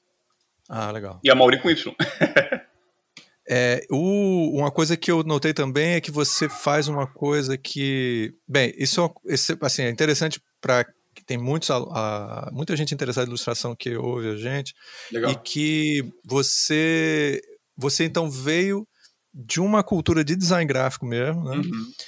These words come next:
Speaker 1: Pra se aproximar, pra depois você, é, desenvolver o seu trabalho como ilustrador mais plenamente. Então, assim, é interessante essa coisa porque realmente você, é, tem uma di-, diferença no teu trabalho.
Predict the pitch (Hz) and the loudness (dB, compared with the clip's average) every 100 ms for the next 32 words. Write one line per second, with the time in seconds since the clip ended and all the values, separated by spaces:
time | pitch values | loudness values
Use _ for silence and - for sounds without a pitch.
0 | - _ - 143 156 165 175 151 160 - | -20 _ 0 2 4 2 0 0 0 0
1 | 147 139 151 - 151 147 147 - 165 180 | 0 0 0 -2 0 0 0 -2 2 4
2 | 185 180 180 185 180 196 - - - - | 4 2 0 2 0 -2 -16 -18 -16 -4
3 | 143 131 131 131 127 123 120 113 107 123 | 2 4 4 4 2 2 0 -2 -4 -6
4 | 113 113 156 151 147 123 120 151 160 160 | -6 -2 -2 2 0 0 0 0 0 0
5 | 156 135 135 139 - 143 139 135 147 131 | -2 0 -2 -2 -6 -6 -6 -6 -6 -6
6 | 117 127 123 _ _ _ 117 120 131 - | -2 -4 -4 _ _ _ -2 0 0 0
7 | 139 135 123 117 107 117 143 143 151 139 | 0 0 0 -2 -4 -4 -2 0 0 0
8 | 156 156 165 160 160 151 156 170 - 156 | 0 2 0 0 0 0 -2 -4 -2 0
9 | 165 160 - 175 160 - _ - - - | 0 -2 -2 -2 -4 -8 _ -20 -20 -6
10 | - 151 - 170 190 185 175 147 - 147 | 0 0 0 2 2 4 0 0 0 2
11 | 123 - 117 120 120 110 107 101 98 | 0 -2 -6 -8 -6 -4 -4 -4 -8